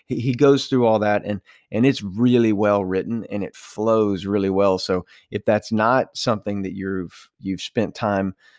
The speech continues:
looking through, it's certain, certainly a fantastic chapter and, and very well written. The big thing for me today is just a little more reflective. You know, I'm just, as, as I'm reading, uh, Brooks'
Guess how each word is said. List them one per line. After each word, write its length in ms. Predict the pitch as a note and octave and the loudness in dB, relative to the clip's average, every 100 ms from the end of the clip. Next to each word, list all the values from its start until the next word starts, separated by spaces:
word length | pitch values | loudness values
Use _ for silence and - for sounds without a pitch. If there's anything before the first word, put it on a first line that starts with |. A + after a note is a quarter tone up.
| _ _ | _ _
looking 380 | - B2 F3+ C3 | -2 0 2 0
through, 280 | G#2 G#2 G2+ | 0 -2 -2
it's 140 | - | -2
certain, 420 | - D#3+ E3+ G#2 - | -4 -2 -2 -4 -10
certainly 840 | - - - E3+ D3 A2 F#2+ F2 | -8 -8 -2 2 2 0 -6 -8
a 180 | F#2+ G2 | -8 -10
fantastic 880 | - G2 F2+ - B2+ A#2+ B2+ - F#2 | -8 -8 -8 -10 -4 -2 -2 -6 -10
chapter 420 | - G2 F#2 - F2 | -4 0 0 -2 -4
and, 220 | G2 F2 | -4 -2
and 200 | G2 F#2 | -4 0
very 240 | A2 A#2+ | 2 2
well 260 | G#2 G2 F#2 | 2 2 2
written. 340 | G2+ C#2+ F2+ - - _ | 0 -2 -6 -10 -20 _
The 80 | B2 | -6
big 300 | A#2 E3+ C#4 | 0 0 0
thing 280 | - D#3 C#3 | 0 0 0
for 160 | - G2 | -2 -2
me 220 | G#2+ A#2 | -2 -2
today 520 | - C3 B2 B2+ C3 _ _ _ _ _ - | -4 -4 -2 -4 -8 _ _ _ _ _ -6
is 120 | G#2+ | -4
just 180 | B2+ - | -2 0
a 60 | |
little 180 | A2+ A#2 | 0 2
more 200 | A2+ A2 | 2 2
reflective. 800 | G2 F#2+ G#2 G#2 - A#2+ B2 - - | 0 -2 -4 -4 -4 -6 -6 -10 -8
You 100 | G#2 | -2
know, 100 | G2+ | 0
I'm 140 | A#2+ | 2
just, 260 | D3+ C#3 - | 2 0 0
as, 220 | A2+ A2 | -2 0
as 200 | F2+ G#2 | -2 -2
I'm 180 | G#2+ G2+ | 0 0
reading, 460 | A2+ C#3 C3 A2 G2+ _ _ _ _ _ - - - | 0 2 2 0 -4 _ _ _ _ _ -20 -20 -10
uh, 340 | A#2+ G2 F2+ C2 | -4 -2 -2 -6
Brooks' 580 | - G2 A#2 A2 - - | -8 0 2 2 -2 -10